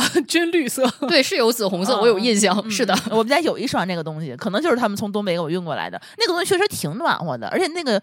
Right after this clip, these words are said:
Speaker 3: 我觉得它有一个好处，它比较防水，就是说你现在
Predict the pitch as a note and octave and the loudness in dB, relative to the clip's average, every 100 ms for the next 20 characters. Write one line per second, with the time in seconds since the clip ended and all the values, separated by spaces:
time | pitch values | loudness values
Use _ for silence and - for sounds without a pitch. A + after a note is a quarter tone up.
0 | - F3 F3+ A3 B3+ - C#4+ D4 G3+ G3+ | 0 0 2 2 2 2 2 2 2 2
1 | F4 F3+ A3+ D#4+ A3 F#3 F#3 - G3 F#4 | 2 2 4 2 2 0 0 2 0 0
2 | - - D#3 - D3 G#3 C#4+ A3 E3 B3+ | -2 -2 -4 -6 -2 0 2 0 -4 -2
3 | C4 A3+ | 2 0